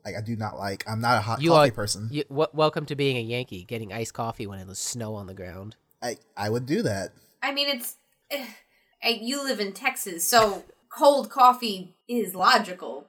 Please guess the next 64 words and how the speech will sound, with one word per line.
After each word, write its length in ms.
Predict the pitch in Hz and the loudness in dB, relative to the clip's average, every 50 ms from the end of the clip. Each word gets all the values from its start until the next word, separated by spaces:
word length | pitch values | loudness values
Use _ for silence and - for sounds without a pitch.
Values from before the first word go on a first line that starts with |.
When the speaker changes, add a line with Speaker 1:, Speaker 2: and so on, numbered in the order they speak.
| _ _ | _ _
Speaker 3:
most 280 | - 208 226 208 208 - | -6 -2 -2 -2 -2 0
times 220 | - 214 202 196 | 0 0 0 -2
of 60 | 180 - | -6 -8
the 80 | 185 202 | -4 -2
year. 360 | 196 185 - - 175 180 _ _ _ _ _ _ _ _ _ - | -2 -2 -2 -4 -8 -14 _ _ _ _ _ _ _ _ _ -6
Speaker 1:
The 60 | 147 | -4
only 140 | 160 147 165 | -2 -2 -2
time, 360 | - 196 190 190 190 196 - _ _ _ | -2 -2 -2 -2 -2 -6 -10 _ _ _
I 40 | - 143 | -10 -10
think 140 | 214 214 | -10 -4
the 80 | - 151 | 0 2
last 200 | 123 117 139 - | 2 2 2 2
time 100 | - 175 | 0 0
I 60 | 160 | 0
had 140 | 151 156 147 | 0 2 2
a 60 | 127 | 2
hot 220 | 113 117 131 151 - | 2 2 0 0 0
coffee 280 | - 175 175 - 196 | -2 -2 -2 0 -2
was 160 | 175 139 120 | 0 0 0
when 100 | 127 127 | 2 2
I 40 | 120 120 | 2 2
was 140 | 117 113 | 2 0
in 100 | 117 107 | -2 -4
Boston. 500 | 92 - 95 98 98 - - 90 95 98 - _ _ _ | -4 -4 -4 0 0 0 0 0 -8 -14 -16 _ _ _
Speaker 3:
Yeah, 220 | 233 254 214 175 | 6 6 8 8
when 140 | 175 180 175 | 8 2 0
it 60 | - - | 0 -6
was 100 | - - | -10 -10
cold. 420 | - - 285 233 - - - - - _ _ _ 294 349 | 2 4 4 6 4 2 -8 -16 -18 _ _ _ 4 4
<laughs> 280 | 349 320 - - - | 4 4 2 -4 -10
Speaker 1:
'Cause, 260 | - - 123 110 - - - - | -4 -2 -2 -2 2 2 2 2
you 80 | 123 113 | 2 -2
know, 140 | 107 104 - - | -4 -4 -4 -4
well, 280 | 127 117 110 101 101 - _ _ _ _ _ | -4 -2 -2 -2 -4 -6 _ _ _ _ _
yeah. 180 | 120 113 98 - - | -2 -2 -2 -2 0
Well, 160 | - 156 160 | 4 6 6
it 40 | 156 | 8
wasn't 200 | 165 226 233 233 | 8 6 6 6
'cause 100 | 220 196 | 4 4
it 40 | 185 | 4
was 100 | 143 113 | 2 0
cold. 260 | - - 156 170 165 160 | 0 2 4 6 6 4
It's 60 | 110 | 2
'cause, 140 | - 127 110 | 0 -2 0
like, 300 | 113 110 107 101 92 - _ _ | 0 0 0 0 -2 -6 _ _
I 60 | - 120 | -2 -2
don't 160 | 131 131 113 | -2 -2 -2
know 80 | 123 120 | -2 -2
what 100 | 120 - | -2 -2
to 60 | 120 | -2
order 180 | 104 113 113 | -4 -4 -4
from 100 | 110 113 | -4 -4
Dunkin' 240 | 107 104 104 101 107 | -4 -4 -4 -4 -4
Donuts, 500 | 95 98 98 98 98 98 95 - - - - | -4 -4 -6 -6 -6 -8 2 2 2 2 2
and 160 | - 113 110 110 | 0 -4 0 2
that 80 | 117 120 | 4 4
was 100 | 123 117 | 4 4
before 300 | 127 117 - 120 120 113 | 0 -6 -2 2 2 2
I 40 | 113 | 2
discovered 380 | 110 107 - - 113 107 104 | 2 0 0 0 -2 -4 -4
cold 240 | - - 113 110 107 101 | -6 -6 -6 -6 -6 -6
brew. 240 | 104 107 110 110 - - _ _ | -4 -4 -4 -4 -6 -10 _ _
Speaker 3:
Gotcha. 400 | - 233 196 - - - - - _ _ _ _ _ _ _ | 4 4 4 4 2 -4 -8 -10 _ _ _ _ _ _ _
Speaker 2:
The, 160 | 160 180 202 | 2 2 2